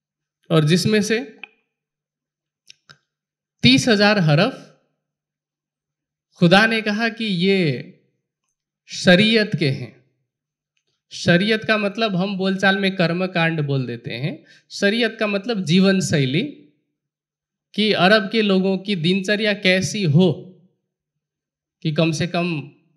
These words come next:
एक आध बार प्रार्थना कर ले, जीवन शैली सुधरे, जो पशुवत जीवन जी रहे थे, उससे कम से कम मनुष्य तो बन जाए।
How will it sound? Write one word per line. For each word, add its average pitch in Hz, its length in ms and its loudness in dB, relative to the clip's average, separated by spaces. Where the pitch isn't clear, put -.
एक 151 160 4
आध 165 200 6
बार 160 180 2
प्रार्थना 156 640 2
कर 151 220 -2
ले, 156 180 -4
जीवन 202 360 0
शैली 185 340 0
सुधरे, 143 340 0
जो 185 140 0
पशुवत 214 600 0
जीवन 165 460 -2
जी 135 160 -4
रहे 127 260 -4
थे, 233 220 -4
उससे 185 440 -2
कम 180 220 -4
से 180 140 -6
कम 185 200 -4
मनुष्य 160 640 2
तो 175 180 -2
बन 139 300 0
जाए। 165 360 0